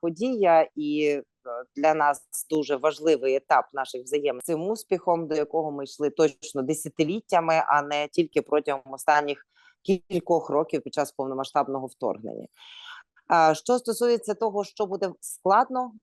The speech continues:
е, будуть, очевидно, складніші і легші, а, різні економічні,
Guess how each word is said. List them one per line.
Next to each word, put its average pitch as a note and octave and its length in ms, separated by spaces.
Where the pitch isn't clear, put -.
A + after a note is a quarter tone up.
е, F3+ 160
будуть, F3+ 500
очевидно, E3 920
складніші E3+ 960
і D3 300
легші, E3 760
а, C#3+ 340
різні E3+ 640
економічні, G3 840